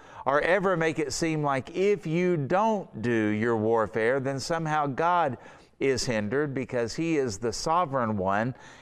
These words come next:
and, uh, he is the one who does his will and does his way in spite of the devil,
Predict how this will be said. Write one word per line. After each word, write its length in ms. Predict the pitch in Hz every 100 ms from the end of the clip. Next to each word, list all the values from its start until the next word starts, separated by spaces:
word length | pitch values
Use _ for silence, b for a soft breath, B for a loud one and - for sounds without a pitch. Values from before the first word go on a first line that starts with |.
| B
and, 440 | - 139 131 123 117
uh, 260 | 113 110
he 380 | 113 117 170 165
is 200 | 135 107
the 80 | 123
one 460 | 110 123 127 123 113 B B B B -
who 340 | 135 127 123
does 440 | 110 104 143 160 156
his 260 | 135 113
will 420 | 120 160 156 135
and 180 | 120 110
does 240 | 131 135 120
his 240 | 127 107
way 360 | 120 147 143 120
in 120 | 110
spite 480 | - - 165 208 151
of 160 | 101
the 120 | 95
devil, 500 | 92 90 85 123 151